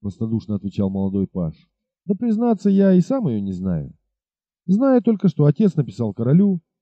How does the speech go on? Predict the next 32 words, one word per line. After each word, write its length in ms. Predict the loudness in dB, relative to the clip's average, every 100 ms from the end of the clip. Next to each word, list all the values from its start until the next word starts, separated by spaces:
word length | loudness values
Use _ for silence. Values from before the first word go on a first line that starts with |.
| _ -8
и 100 | -4
просил 380 | -4 -2 -2
его 140 | 2 4
разрешить 440 | 4 4 2 -2
мне 120 | -2
вернуться 380 | -4 -4 -8 -8
домой. 380 | -6 -6 -8 -12 _ _ _ _ _
Король 320 | -4 0 0
дал 240 | 2 2 2
разрешение. 720 | 0 -4 -8 -8 -6 -8 -14 _ _ _ _ _ _ -14
Но 220 | -8 -6
у 40 |
меня 240 | -4 0 2
есть 200 | 2 0
основания 480 | -4 -4 -2 -4
думать, 360 | -4 -6 -6 -10 _ _ _ _ _
что 240 | _ -8
это 200 | -6 -4
вызвало 500 | 0 2 4 4 2 -2
неудовольствие 800 | -8 0 2 2 0 0 -4 -2
его 200 | -2 -2
величеству. 600 | -2 -4 -8 _ -20 -20 _ _ _ _ _ _ _
Потому 320 | -8 -6 -4
что 140 | -4 -2
при 120 | -2
прощании 640 | -2 -4 -2 -2 -2 -4
король 300 | -6 -4 -2
был 260 | 0 -2 -4 _
очень 280 | -18 -10 -6
разгневан 540 | -4 -2 0 0 0
на 80 | -2
меня. 360 | -6 -8 -12